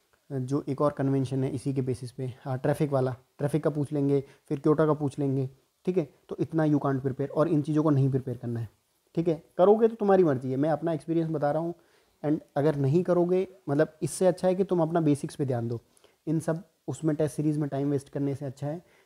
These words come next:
अपने बेसिक्स इम्प्रूव करो, इन चीज़ों के पीछे नहीं भागना, ठीक है। अब ये सेम ditto पीवाईक्यू पूछा है,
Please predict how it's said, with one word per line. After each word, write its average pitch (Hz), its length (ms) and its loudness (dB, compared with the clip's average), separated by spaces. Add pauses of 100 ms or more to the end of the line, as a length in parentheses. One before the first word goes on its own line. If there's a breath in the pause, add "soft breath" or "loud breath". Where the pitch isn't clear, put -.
(160 soft breath)
अपने 143 160 -4
बेसिक्स 139 380 0
इम्प्रूव 147 280 0
करो, 165 420 0
इन 147 160 2
चीज़ों 147 260 -2
के 147 80 -2
पीछे 147 200 -2
नहीं 135 180 2
भागना, 123 320 -2
ठीक 165 160 -4
है। 165 80 -4 (600 soft breath)
अब 160 120 4
ये 165 140 6 (140)
सेम 160 280 0
ditto 160 280 2
पीवाईक्यू 135 400 0
पूछा 131 240 -10
है, 117 100 -8